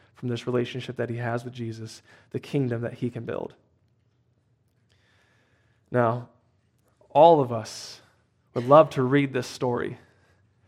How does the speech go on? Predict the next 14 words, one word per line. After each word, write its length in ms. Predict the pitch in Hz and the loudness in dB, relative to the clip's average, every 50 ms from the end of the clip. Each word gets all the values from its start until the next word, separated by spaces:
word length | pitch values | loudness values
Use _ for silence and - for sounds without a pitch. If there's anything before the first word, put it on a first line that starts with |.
| _ _ _ _ _ _ _ _ _ - | _ _ _ _ _ _ _ _ _ -18
and 140 | - - - - | -18 -16 -12 -8
think 340 | 117 107 - - - - - _ _ _ _ _ _ _ _ - | -8 -8 -8 -10 -16 -20 -20 _ _ _ _ _ _ _ _ -10
that 100 | 50 50 | -8 -6
we're 140 | - - - | -6 -8 -8
Jesus. 600 | - - - - - - - - - - - _ _ _ _ _ _ _ _ _ _ _ _ _ _ _ _ _ _ _ _ - | -10 -14 -16 -18 -20 -20 -20 -20 -20 -20 -20 _ _ _ _ _ _ _ _ _ _ _ _ _ _ _ _ _ _ _ _ -8
Courageous, 1120 | - 143 127 131 131 123 123 127 131 123 117 - - - - - - - - - - _ | -6 -6 -4 -4 -4 -6 -8 -10 -12 -18 -18 -20 -20 -20 -20 -20 -20 -20 -20 -20 -20 _
you 80 | - - | -14 -12
know, 320 | - - - 135 131 131 - 156 | -12 -12 -14 -14 -16 -12 -6 -4
uncompromising, 1120 | 156 156 151 - 156 147 143 139 139 143 143 127 131 131 127 131 131 127 123 123 120 117 - _ _ _ _ _ _ _ _ _ _ _ _ _ _ _ _ _ _ _ _ _ _ _ _ _ _ - | -2 -2 -2 -2 -2 -2 -2 -2 -2 -2 -2 -2 -2 -4 -4 -4 -4 -6 -6 -6 -8 -12 -16 _ _ _ _ _ _ _ _ _ _ _ _ _ _ _ _ _ _ _ _ _ _ _ _ _ _ -4
integrity, 880 | - 156 147 - - 165 165 160 147 151 147 143 135 131 127 120 117 113 - _ _ _ _ _ _ - | -2 -2 -2 2 4 4 6 6 8 6 6 6 4 2 0 -2 -4 -6 -12 _ _ _ _ _ _ -2
righteous, 840 | 135 147 156 160 156 156 - - 139 123 117 - - - - - - _ _ _ _ _ _ _ _ _ _ _ - | 4 6 6 6 4 2 0 2 2 2 2 0 -6 -16 -18 -20 -20 _ _ _ _ _ _ _ _ _ _ _ 0
always 320 | - 151 160 165 170 165 156 | 4 8 8 8 8 8 6
above 340 | 143 139 147 147 143 131 | 6 8 8 8 8 6
board. 420 | 123 139 139 135 127 120 110 110 | 6 6 6 6 6 4 0 -4